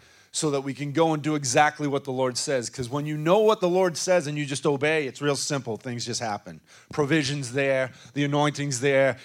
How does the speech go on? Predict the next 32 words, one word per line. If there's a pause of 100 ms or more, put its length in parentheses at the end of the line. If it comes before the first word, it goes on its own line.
(120)
everything
comes
through
those
things.
And
so
I
just
really
wanna (240)
encourage
you
tonight
to
just
hear
with
an
ear, (460)
that,
like
Jesus
said,
"He
who
has
an
ear, (200)
let
him
hear."